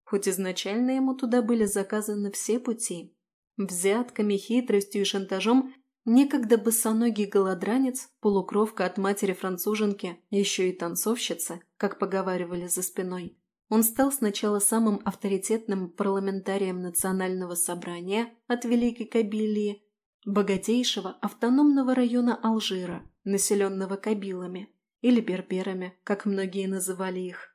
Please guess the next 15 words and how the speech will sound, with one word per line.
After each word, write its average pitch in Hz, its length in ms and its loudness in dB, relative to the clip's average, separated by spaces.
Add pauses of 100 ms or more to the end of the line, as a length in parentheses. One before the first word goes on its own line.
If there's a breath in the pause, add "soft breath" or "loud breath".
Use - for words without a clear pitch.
коренных 220 420 0
жителей 190 440 -4
этих 202 420 -8
мест. 202 340 -6 (440)
Кабилы 226 640 2
имели 285 440 8
индоевропейские 247 1040 4
корни, 180 400 -2
в 175 60 -6
отличие 208 480 0
от - 220 -6
пришедших 196 680 -2
много 240 300 4
позже 220 380 0
арабов – 180 520 -2